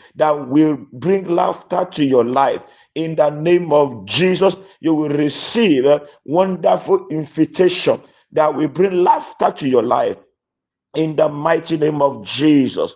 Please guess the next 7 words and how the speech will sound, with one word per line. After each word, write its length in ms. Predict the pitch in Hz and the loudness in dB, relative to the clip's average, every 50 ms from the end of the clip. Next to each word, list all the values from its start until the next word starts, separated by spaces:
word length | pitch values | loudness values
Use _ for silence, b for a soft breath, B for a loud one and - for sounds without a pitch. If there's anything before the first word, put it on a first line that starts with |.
| _ _ _ _ _ _ _ _ | _ _ _ _ _ _ _ _
Tell, 680 | - 202 208 202 202 180 139 120 113 104 98 - - - | -2 0 0 0 0 -2 -2 -4 -2 -4 -4 -6 -6 -2
thank 260 | - 160 156 151 135 | -2 0 0 -2 -6
you, 100 | - 143 | -8 -8
Father. 500 | 135 - - - 135 131 120 107 104 - - _ _ _ _ - | -8 -6 -2 0 2 2 2 0 -2 -8 -10 _ _ _ _ -2
Thank 280 | - 160 156 151 - 143 | 0 0 0 -2 -4 -8
you, 120 | 147 139 | -8 -8
Jesus. 540 | 120 95 98 120 143 143 131 - 110 92 - | -8 -8 -4 0 0 0 0 0 -2 -6 -6